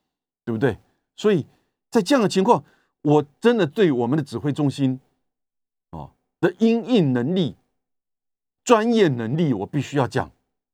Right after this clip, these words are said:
我觉得其实我已经不太抱太高的期望。所以大家就必须要自主应变，这是陈时中讲的嘛，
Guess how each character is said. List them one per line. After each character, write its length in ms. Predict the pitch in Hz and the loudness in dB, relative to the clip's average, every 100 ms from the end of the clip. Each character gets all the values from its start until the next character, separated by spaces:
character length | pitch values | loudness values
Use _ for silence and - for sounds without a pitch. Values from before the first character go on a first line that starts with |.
| _ _ _ _ _ _ _ _ _ _ _ | _ _ _ _ _ _ _ _ _ _ _
我 180 | - 120 | -4 -2
觉 200 | 98 117 | 0 -2
得 120 | 123 | 0
其 240 | 131 - 120 | -4 -4 -8
实 280 | 98 98 - _ _ _ _ _ | -8 -10 -10 _ _ _ _ _
我 100 | 123 | -4
已 140 | 110 | -2
经 180 | - 107 | -6 -8
不 140 | - 101 | -8 -10
太 200 | 123 85 | -8 -8
抱 340 | - 98 80 _ | -4 -6 -6 _
太 180 | 95 | -12
高 220 | 87 95 90 | -10 -8 -10
的 100 | 85 | -12
期 240 | - 82 | -18 -16
望。 220 | 78 71 _ _ _ _ _ _ _ _ _ _ _ _ _ - | -16 -18 _ _ _ _ _ _ _ _ _ _ _ _ _ -2
所 120 | 294 | 0
以 40 | |
大 200 | 190 285 | 2 2
家 160 | 247 262 | 4 2
就 140 | 233 | 2
必 180 | 233 277 | -2 -2
须 180 | 208 240 | -4 2
要 140 | 247 | 2
自 240 | 180 269 226 | 2 -2 -2
主 200 | 165 160 | -2 -4
应 200 | 220 190 | -2 0
变， 220 | 226 160 | 2 0
这 100 | 190 | -2
是 100 | 190 | -8
陈 200 | - 175 | -2 -2
时 120 | 160 | -2
中 160 | 151 185 | -2 0
讲 220 | 151 101 | 0 -2
的 80 | 120 | -2
嘛， 240 | 143 95 | -2 -2